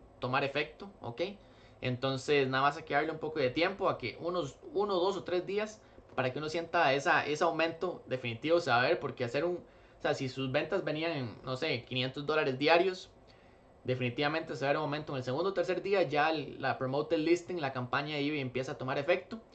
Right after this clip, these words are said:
y empezamos a ver un incremento. Entonces, bueno, es así como se hace un promoted listing. Ahora sí, paso a paso. Si tiene alguna duda, algo no quedó claro, por favor déjenme saber. Estamos acá para ayudar.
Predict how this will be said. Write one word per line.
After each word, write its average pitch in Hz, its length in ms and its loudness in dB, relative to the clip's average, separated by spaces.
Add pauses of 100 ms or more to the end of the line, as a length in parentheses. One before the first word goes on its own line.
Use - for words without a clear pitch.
(220)
y - 60 -4
empezamos 135 360 -4
a 139 40 2
ver 135 100 2
un 147 60 -2
incremento. 123 560 -6 (400)
Entonces, 139 300 0
bueno, 139 240 4 (240)
es 156 100 -4
así 160 160 0
como 170 140 4
se 151 60 4
hace 156 100 -2
un 165 80 -6
promoted 156 380 0
listing. 214 460 0 (160)
Ahora 147 220 2
sí, 190 160 -2
paso 165 320 6
a - 80 2
paso. 208 320 6 (480)
Si - 340 -8
tiene 151 220 -4
alguna 151 280 0
duda, 208 360 4 (160)
algo 139 220 0
no 147 100 -2
quedó 139 220 2
claro, 156 280 2
por 117 140 -4
favor 131 320 2
déjenme 135 380 -2
saber. 143 360 2 (540)
Estamos 135 320 0
acá 131 220 0
para 135 140 2
ayudar. 143 380 4